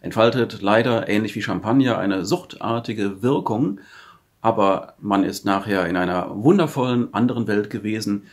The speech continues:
und scheut sich vor keinen Niederungen des täglichen Lebens mehr zurück, weil man sieht, wie man sie stilvoll meistert.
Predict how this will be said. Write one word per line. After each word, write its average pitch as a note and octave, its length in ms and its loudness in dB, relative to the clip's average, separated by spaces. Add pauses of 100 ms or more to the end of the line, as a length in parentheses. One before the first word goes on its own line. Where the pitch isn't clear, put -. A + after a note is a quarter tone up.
(220)
und F2+ 280 -6
scheut G#2 300 0
sich F#2 240 -6
vor F#2 320 -6
keinen B2+ 320 2
Niederungen A2+ 520 0
des F#2+ 220 -8
täglichen G#2+ 500 -2
Lebens G2+ 300 -4
mehr E2+ 100 -6
zurück, G#2 380 -4 (240)
weil C3+ 120 0
man A2 140 4
sieht, A2 300 -4
wie F2+ 80 -6
man G2+ 160 -2
sie A2 340 -8
stilvoll A2 680 0 (100)
meistert. - 540 -8